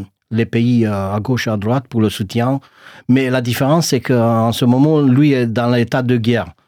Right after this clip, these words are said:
À l'époque, euh, en mille neuf cent vingt-six, euh, la reine Marie, euh, elle n'était pas en état de guerre. Elle était après la Première Guerre mondiale. Donc, elle est bien reçue à New York. Euh, il paraît que au, au, l'histoire de la mairie de New York,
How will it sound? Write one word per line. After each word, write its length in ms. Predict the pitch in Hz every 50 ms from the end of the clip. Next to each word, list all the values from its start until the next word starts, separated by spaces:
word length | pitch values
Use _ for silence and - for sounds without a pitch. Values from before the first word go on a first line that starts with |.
| _ _ _ _ - - - - - _
À 80 | 113 117
l'époque, 460 | 123 123 - - 175 190 185 - 147
euh, 400 | 131 120 117 113 113 113 110 110
en 40 | 113
mille 200 | 120 127 143 147
neuf 140 | 139 123
cent 140 | - 151 139
vingt-six, 600 | 127 135 135 131 123 - 175 196 202 - - - 131
euh, 280 | 117 117 113 113 113 113
la 160 | 117 123 127
reine 180 | 139 151 147
Marie, 460 | 143 131 131 123 123 139 175 208 180 117
euh, 120 | 123 120
elle 40 | 117
n'était 240 | 120 120 120 - 160
pas 320 | 151 - 180 170 160 147
en 60 | 143 135
état 260 | 131 127 - 139 131
de 100 | 120 123
guerre. 320 | 113 120 147 175 202 185 - _ _ _ _ - - - - - _
Elle 80 | 123 135
était 220 | 143 - - 170
après 280 | 156 151 - - 202 190
la 120 | 170 135
Première 320 | - 143 143 131 131 123
Guerre 180 | 110 117 123 120
mondiale. 540 | 113 113 113 110 101 107 101 92 85 78 - _ _ _ _ _ - - - - - - - -
Donc, 220 | 135 135 127 -
elle 80 | 139 131
est 20 |
bien 240 | 123 113 139 151 147
reçue 340 | 139 139 123 - - - 147
à 80 | 139 131
New 140 | 127 127
York. 300 | 127 131 160 196 - - - - - _ _ _ -
Euh, 260 | 117 117 117 117 113
il 140 | 117 127 120
paraît 460 | - - - 131 110 120 143 156 160
que 120 | 151 - 135
au, 220 | 127 123 120 120 127 - -
au, 140 | - 131 131
l'histoire 560 | 131 143 151 135 - - - 175 170 156 139
de 160 | 135 135 143 135
la 160 | 135 131 131
mairie 340 | 135 135 139 143 160 165 135
de 160 | 117 135 135
New 180 | 131 127 127
York, 400 | 127 135 131 120 - - - -